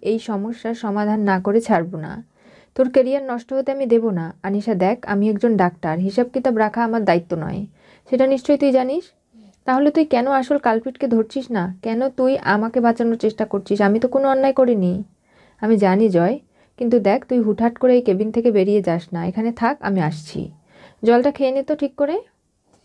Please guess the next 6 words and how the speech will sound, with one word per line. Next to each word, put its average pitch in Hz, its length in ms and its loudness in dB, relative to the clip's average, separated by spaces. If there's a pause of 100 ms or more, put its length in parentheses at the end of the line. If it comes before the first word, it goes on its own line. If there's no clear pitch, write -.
(560)
জয় 214 280 2
মাথা 202 280 -2
ধরে 180 220 2
গেছে। - 300 -10 (800)
আনিশা 214 300 2
ভাবে, 233 220 4